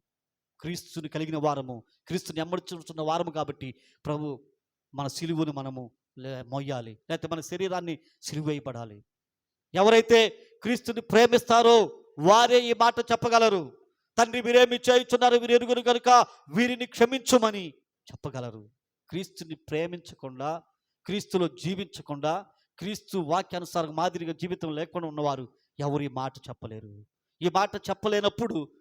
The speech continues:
ఆశీర్వాదం ఉండదు, దేవునికి మహిమ ఉండదు,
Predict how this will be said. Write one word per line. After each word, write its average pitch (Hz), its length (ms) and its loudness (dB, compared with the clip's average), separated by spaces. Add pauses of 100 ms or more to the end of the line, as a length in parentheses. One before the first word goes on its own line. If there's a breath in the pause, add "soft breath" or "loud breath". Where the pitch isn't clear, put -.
(360)
ఆశీర్వాదం 143 680 0
ఉండదు, 156 480 -2 (260)
దేవునికి 175 400 0
మహిమ 160 340 -2
ఉండదు, 156 460 -2